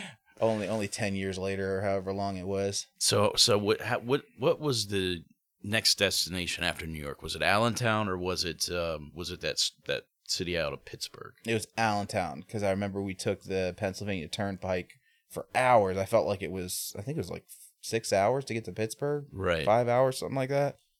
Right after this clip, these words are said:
Speaker 1: That was the longest drive we had.
Speaker 2: I don't know, man. I think, I think going into Columbus was, but so anyway, so the, Al-, Allentown was when, uh, you hit me with your, um,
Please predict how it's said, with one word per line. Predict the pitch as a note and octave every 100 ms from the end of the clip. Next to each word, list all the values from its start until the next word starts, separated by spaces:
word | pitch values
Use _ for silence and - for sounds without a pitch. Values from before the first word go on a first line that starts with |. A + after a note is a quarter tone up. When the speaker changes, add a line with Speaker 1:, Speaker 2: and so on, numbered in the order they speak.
| _
Speaker 1:
That | G2+
was | B2
the | G2+
longest | A2 A2 G2+ -
drive | G#2 F#2+
we | F#2
had. | F2+ F2+ E2+ - _ _ _ _ _ _ _ _ -
Speaker 2:
I | F2+
don't | E2+
know, | D#2 D#2
man. | D2 A#1
I | E2+
think, | - D#2+ - - _ _ _
I | E2
think | F#2 F2+
going | F#2 F2+ E2
into | D#2+ C#2+ C#2 _ -
Columbus | E2 D#2 C#2 C#2 -
was, | B1 A#1
but | - F#2+
so | - A2+
anyway, | G#2 A#2+ G2+ F#2 D#2+ - _ - - _
so | - C#3+
the, | A2+ A2 C#2 F2+
Al-, | G2 -
Allentown | A2+ D3+ C3+ - G2+ G2+ F#2+
was | F2+ F2
when, | F#2+ F#2+ F2 E2 - _
uh, | F2 E2+ E2+ E2
you | F#2 F2+
hit | F#2+ -
me | F#2+
with | F2 -
your, | F#2 F#2 F2+
um, | E2+ E2+ D2+